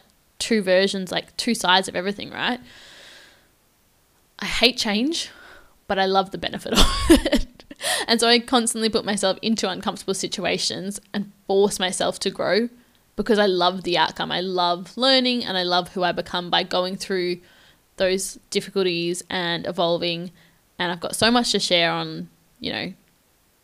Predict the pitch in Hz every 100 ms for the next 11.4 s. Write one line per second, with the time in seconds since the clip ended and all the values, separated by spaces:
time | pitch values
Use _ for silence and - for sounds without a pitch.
0 | _ _ _ _ _ _ - 190 175 165
1 | - 170 170 196 208 190 202 202 196 202
2 | 285 311 - 190 185 196 185 185 180 185
3 | - - - - - - - - 262 -
4 | - 180 196 185 - - - - - -
5 | - 160 98 208 - _ 233 139 - 156
6 | 175 - 202 294 - _ _ _ - -
7 | 175 165 175 - 170 - - - 190 -
8 | - - - _ _ - - 160 170 120
9 | 208 - - - _ - - - - -
10 | - 190 185 151 - - 180 175 135 165
11 | 180 175 - -